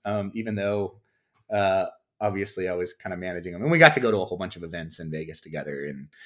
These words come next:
and all kinds of stuff that you just, I don't know, when your dad is your mentor and kinda your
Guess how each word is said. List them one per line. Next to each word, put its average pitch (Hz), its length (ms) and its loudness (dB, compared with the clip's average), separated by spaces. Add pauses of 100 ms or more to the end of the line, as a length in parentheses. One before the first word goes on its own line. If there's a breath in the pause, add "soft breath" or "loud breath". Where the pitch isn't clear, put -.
(420 soft breath)
and 95 360 0
all 143 160 12
kinds 104 260 8
of 92 60 0
stuff - 240 0
that - 140 -4
you 101 100 0
just, - 400 0 (520)
I 95 100 4
don't 87 100 4
know, 80 100 2
when 104 120 2
your 131 100 10
dad 143 340 12
is 117 200 6
your 104 160 2
mentor 127 720 6
and 95 300 4
kinda 123 240 6
your 101 260 6